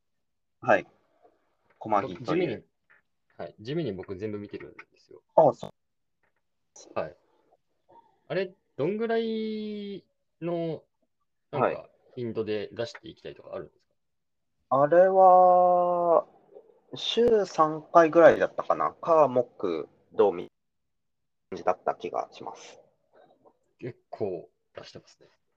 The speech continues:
Speaker 1: そうですね。あの、チームでやっていて、
Speaker 2: うんうん。
Speaker 1: で、僕があんまり出演することはそこまでないんですけど、
Speaker 2: はい。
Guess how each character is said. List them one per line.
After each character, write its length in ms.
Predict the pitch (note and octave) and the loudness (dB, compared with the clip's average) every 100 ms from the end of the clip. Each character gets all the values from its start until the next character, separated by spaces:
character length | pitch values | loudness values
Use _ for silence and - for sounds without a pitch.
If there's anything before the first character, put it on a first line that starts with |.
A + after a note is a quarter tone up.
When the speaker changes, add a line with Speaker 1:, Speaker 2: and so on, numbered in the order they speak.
| - - | -20 -20
Speaker 1:
そ 300 | - - D#3 | -4 4 4
う 40 | |
で 120 | C3+ G2+ | 4 0
す 160 | - | -4
ね。 240 | F2+ E2+ - | -10 -8 -4
あ 100 | A2 | -4
の、 520 | G#2 G2 G2 G2 G2+ | -4 -4 -2 -4 -4
チ 120 | - | 0
ー 60 | G3+ | 2
ム 140 | F3+ | 2
で 100 | B2+ | 0
や 120 | F2+ D#2+ | 0 -2
っ 120 | - | -8
て 60 | F2 | -12
い 60 | |
て、 420 | - - G#2+ D#2+ - _ _ _ _ _ - | -2 2 2 2 -6 _ _ _ _ _ -12
Speaker 2:
う 80 | |
ん 140 | A2 E2 G2 | -12 -12 -18
う 40 | |
ん。 100 | F2 | -6
Speaker 1:
で、 180 | G#2 E2+ C#2+ D2 C2+ A1+ G1+ G1+ - _ _ | -4 -4 -6 -8 -8 -10 -12 -12 -16 _ _
僕 360 | D3+ E3 F3 G#3 | 0 0 4 8
が 140 | F#3+ | 10
あ 40 | F3+ | 10
ん 80 | F3 | 8
ま 100 | E3 | 2
り 240 | D3+ D3 _ _ _ _ - | 2 -4 _ _ _ _ -20
出 220 | - D3+ | -4 -2
演 100 | C#3 | -2
す 100 | C#3 | -2
る 80 | C3 | -2
こ 120 | C3 | 0
と 160 | - D#2+ | 2 0
は 200 | A#1+ - | 0 -4
そ 100 | - | -4
こ 140 | - | 0
ま 160 | D#3 D3+ | 2 2
で 100 | A2 | 2
な 120 | F#2 | -2
い 60 | F2 | -6
ん 60 | |
で 80 | D#2+ | -10
す 100 | - | -12
け 80 | C#2+ | -12
ど、 300 | - C2+ - _ _ _ _ _ _ | -8 -10 -12 _ _ _ _ _ _
Speaker 2:
は 100 | A2 | -12
い。 100 | F2 | -12